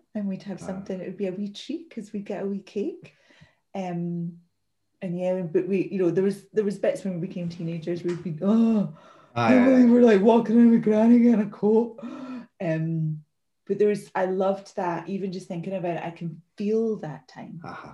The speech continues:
Speaker 1: It's
Speaker 2: Yeah.
Speaker 1: visceral, isn't it? It's just,
Speaker 2: It
Speaker 1: it's in
Speaker 2: is.
Speaker 1: your bones, and I can see my mum across from me putting a cake out for Granny, and, um, yeah. So I think that whole,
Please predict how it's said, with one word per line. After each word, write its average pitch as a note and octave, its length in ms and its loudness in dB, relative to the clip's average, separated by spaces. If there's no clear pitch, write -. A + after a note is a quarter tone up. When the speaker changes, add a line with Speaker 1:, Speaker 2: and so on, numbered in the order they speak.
Speaker 1:
It's F3 220 -10
Speaker 2:
Yeah. F#3+ 260 -6
Speaker 1:
visceral, F#3 520 -4
isn't G3+ 240 -4
it? D#3 180 -8
It's - 180 -10
just, F3+ 280 -6
Speaker 2:
It G#3+ 100 -2
Speaker 1:
it's F3+ 80 -8
in F#3+ 100 -2
Speaker 2:
is. G3 40 0
Speaker 1:
your F#3 140 0
bones, F3 500 0
and F3 100 -2
I E3+ 60 -4
can F3 180 -6
see F#3 200 -8
my F#3 120 -2
mum E3+ 240 -2
across F3 400 -6
from E3+ 100 -8
me E3+ 200 -8
putting G#3 200 -2
a G3 80 -2
cake F3+ 320 -4
out F3 220 -2
for F3+ 180 -2
Granny, E3+ 500 -4
and, D3+ 260 -6
um, D3+ 580 -2
yeah. F#3+ 400 -2
So F3+ 200 -2
I F3+ 100 0
think G3+ 240 -4
that F3+ 200 -4
whole, F3+ 640 0